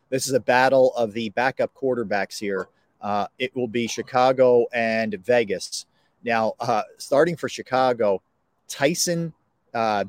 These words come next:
Bagent, who was a Division two quarterback at Shepherd University, uh, who made the team, made the squad, and is, is the number two guy, and he will get the start for the Bears. Um, I guess,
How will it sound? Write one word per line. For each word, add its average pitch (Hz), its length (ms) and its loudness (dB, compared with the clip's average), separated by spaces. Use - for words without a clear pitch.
Bagent, 117 540 0
who 113 120 -6
was 113 240 -2
a 120 100 -2
Division 131 600 -2
two 143 560 -2
quarterback 123 500 -2
at 104 100 -10
Shepherd 147 600 -2
University, 117 840 -4
uh, 98 380 -2
who 131 180 -6
made 139 380 0
the 135 60 -14
team, 135 380 -6
made 135 220 0
the 131 60 -10
squad, 120 720 2
and 107 360 -4
is, 101 260 -10
is 107 200 -8
the 110 100 -6
number 113 280 -4
two 135 260 -6
guy, 98 380 0
and 98 140 -10
he 131 120 -6
will 143 140 -2
get 117 140 -6
the - 80 -16
start 113 320 0
for - 100 -8
the 92 80 -12
Bears. 104 640 0
Um, 101 500 -2
I 113 180 -4
guess, - 320 2